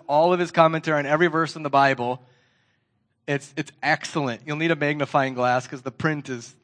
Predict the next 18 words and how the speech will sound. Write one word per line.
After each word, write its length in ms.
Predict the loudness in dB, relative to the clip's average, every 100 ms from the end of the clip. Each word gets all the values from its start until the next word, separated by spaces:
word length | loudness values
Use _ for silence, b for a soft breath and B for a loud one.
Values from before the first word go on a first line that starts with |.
| _
minuscule. 840 | -6 -4 -4 -8 -10 -6 -4 -6 -6
But 100 | -6
if 60 |
you 120 | 0 4
wanted 380 | 4 4 -4
one 500 | -4 2 4 2 -2 -12 0
good 520 | 4 6 4 0 -8 b b b b b _ _ 0
commentary, 1120 | 6 8 6 0 0 2 4 2 0 -2 -8 -20 _ _ _
this 260 | 2 2 0
would 160 | -4
be 180 | -2 -2
it. 160 | -2 -8 _ _ _
My 200 | -2 2
highest 380 | 4 4 2 -2
recommendation. 680 | -4 -4 -8 -8 -6 -8 -12 _ _ _ _
He's, 280 | -4 -4 -6 -8
he's 260 | -2 -2
great. 320 | -2 -2 -2